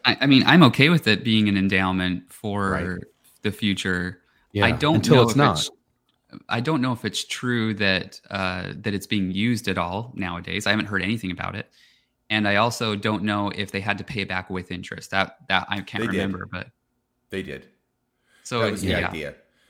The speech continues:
Speaker 2: So
Speaker 1: That,
Speaker 2: the
Speaker 1: that
Speaker 2: church
Speaker 1: part I
Speaker 2: sets up
Speaker 1: don't
Speaker 2: this
Speaker 1: like.
Speaker 2: whole thing that's gonna benefit members, and it ends up being a plan, scheme may be a jaundiced, but a scheme for them to make hundreds of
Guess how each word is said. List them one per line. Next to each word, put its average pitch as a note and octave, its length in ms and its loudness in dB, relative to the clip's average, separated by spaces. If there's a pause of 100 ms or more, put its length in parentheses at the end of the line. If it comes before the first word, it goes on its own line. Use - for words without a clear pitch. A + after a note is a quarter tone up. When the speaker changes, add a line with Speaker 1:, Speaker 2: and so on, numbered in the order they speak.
Speaker 2:
So - 140 -8
Speaker 1:
That, G#2 160 2
Speaker 2:
the G#2+ 80 -6
Speaker 1:
that B2 200 2
Speaker 2:
church B2 80 -2
Speaker 1:
part B2+ 120 2
I G#2+ 40 2
Speaker 2:
sets G#2 100 0
up G2+ 60 0
Speaker 1:
don't F#2+ 60 -8
Speaker 2:
this F#2+ 60 -6
Speaker 1:
like. F#2 140 0
Speaker 2:
whole D#3+ 140 -2
thing A2 360 -6
that's G2+ 160 -10
gonna G2+ 160 -8
benefit A2+ 480 -10
members, E2+ 460 -8
and G2 160 -10
it G2+ 100 -8
ends A2+ 220 -8
up E2+ 120 -12
being F#2+ 440 -8
a F2+ 420 -6 (560)
plan, G#2+ 580 -6
scheme A2+ 400 -6
may A2 160 -2
be G#2 280 -2
a G#2+ 80 0
jaundiced, F2+ 840 -4
but F#2+ 320 -6
a G2 80 -10
scheme A#2+ 720 -6 (400)
for A2+ 140 -6
them C3 200 0
to C3 120 -8
make G#2 500 -6
hundreds C3 360 -6
of C3+ 140 -8